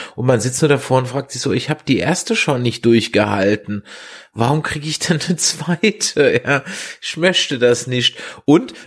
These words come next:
es ist, wie du auch eben gesagt hast, bei, ähm,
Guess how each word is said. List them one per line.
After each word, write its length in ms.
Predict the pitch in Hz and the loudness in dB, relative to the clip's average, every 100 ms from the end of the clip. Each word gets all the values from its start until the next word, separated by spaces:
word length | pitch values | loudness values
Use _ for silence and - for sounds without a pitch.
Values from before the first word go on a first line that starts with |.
| - | 0
es 180 | 135 | 2
ist, 260 | 139 156 - | 2 0 -2
wie 100 | 143 | 2
du 120 | 135 | 4
auch 160 | 120 - | 4 2
eben 160 | 123 | 0
gesagt 340 | 120 92 113 - | 0 0 -2 0
hast, 240 | 160 - | -2 0
bei, 380 | 131 127 127 127 - _ _ - - | 0 2 2 0 -10 _ _ -10 0
ähm, 480 | 117 120 120 117 | 2 2 -4 -8